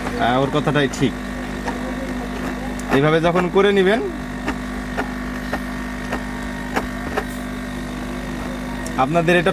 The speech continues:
পেপারও চেঞ্জ করা লাগবে না, নতুন ক্যাপও কিনা লাগবে না, একদম সহজ। দেখতে পাচ্ছেন,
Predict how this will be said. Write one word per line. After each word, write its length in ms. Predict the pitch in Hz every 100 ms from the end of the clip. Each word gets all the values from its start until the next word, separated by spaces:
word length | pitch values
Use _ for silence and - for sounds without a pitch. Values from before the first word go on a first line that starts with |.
| -
পেপারও 360 | 170 180 190
চেঞ্জ 260 | 165 185 185 -
করা 160 | 190
লাগবে 320 | 190 185 175 190
না, 160 | 196
নতুন 420 | 185 180 175 180 127
ক্যাপও 280 | 156 151 180
কিনা 240 | 170 147
লাগবে 300 | 120 104 104
না, 100 | 98 - - - - -
একদম 400 | 165 185 170 196
সহজ। 560 | 170 135 113 107 - 143
দেখতে 220 | 156 175
পাচ্ছেন, 260 | 170 -